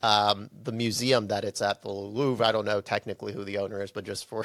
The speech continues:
<laughs> the sake of example, just indulge me for a moment, is that there is an owner of, like, the Mona Lisa. But just because you have, like,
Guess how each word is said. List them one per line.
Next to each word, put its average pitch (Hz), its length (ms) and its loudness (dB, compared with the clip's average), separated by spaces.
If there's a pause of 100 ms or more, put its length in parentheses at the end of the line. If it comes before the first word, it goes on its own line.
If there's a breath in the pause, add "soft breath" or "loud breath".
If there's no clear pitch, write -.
<laughs> - 40 -18
the 240 140 6
sake 165 340 2
of 147 100 2
example, 127 480 2
just 117 220 -6
indulge 110 400 -2
me 110 100 -12
for 107 200 -10
a - 20 -8
moment, 107 340 -8 (540 loud breath)
is 143 340 4
that 139 300 4
there 185 180 10
is 185 200 6
an 160 100 2
owner 143 380 6
of, 120 140 2
like, 120 280 2
the 117 80 0
Mona 110 260 0
Lisa. 107 540 -4 (680 soft breath)
But 165 560 10 (400)
just 226 300 6
because 226 420 4
you 190 140 -2
have, 160 340 6
like, 160 300 6